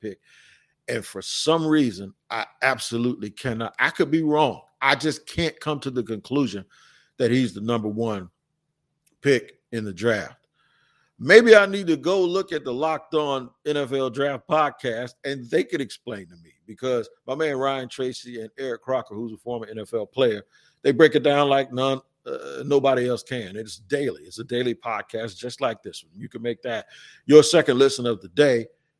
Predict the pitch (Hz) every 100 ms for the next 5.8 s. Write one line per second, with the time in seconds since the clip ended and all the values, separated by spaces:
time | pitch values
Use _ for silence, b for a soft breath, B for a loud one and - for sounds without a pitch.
0 | _ _ _ _ _ _ - 147 151 -
1 | 170 143 120 123 139 151 151 _ _ _
2 | _ _ _ _ _ - - 160 127 156
3 | 139 127 127 117 127 110 78 64 120 127
4 | - 123 120 135 127 123 113 120 117 117
5 | 117 110 101 - 127 117 117 107